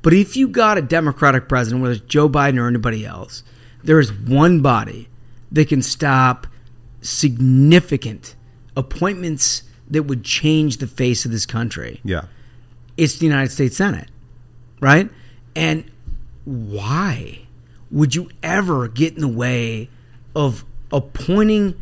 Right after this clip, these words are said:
Speaker 1: someone to be the majority leader that would never bring him up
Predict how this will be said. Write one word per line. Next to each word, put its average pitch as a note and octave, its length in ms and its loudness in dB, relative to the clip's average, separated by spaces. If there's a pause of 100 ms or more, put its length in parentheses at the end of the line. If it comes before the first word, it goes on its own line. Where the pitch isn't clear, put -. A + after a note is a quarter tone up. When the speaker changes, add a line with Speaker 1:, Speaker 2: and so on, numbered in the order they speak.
(140)
Speaker 1:
someone D#3 920 -2 (1200)
to - 120 0
be D#3+ 100 4
the D#3 80 0
majority D#3+ 500 4
leader F3 220 2
that E3+ 60 4
would E3+ 120 -4
never F3+ 180 -2
bring F#3 200 0
him G3 120 0
up C4+ 280 -4